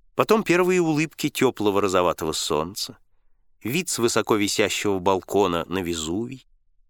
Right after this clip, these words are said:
до подножия, окутанный сияющими утренними парами, на серебристо-жемчужную рябь залива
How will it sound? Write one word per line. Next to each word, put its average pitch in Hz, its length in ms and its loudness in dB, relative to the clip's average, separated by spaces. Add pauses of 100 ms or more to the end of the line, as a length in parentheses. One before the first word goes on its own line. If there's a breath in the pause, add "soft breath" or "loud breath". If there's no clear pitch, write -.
(280)
до 104 140 -2
подножия, 104 580 2
окутанный 101 520 -4
сияющими 92 760 -2
утренними 87 520 -4
парами, 82 720 -6 (760)
на 87 80 -2
серебристо-жемчужную 87 1300 -4
рябь 76 240 -6
залива 73 640 -8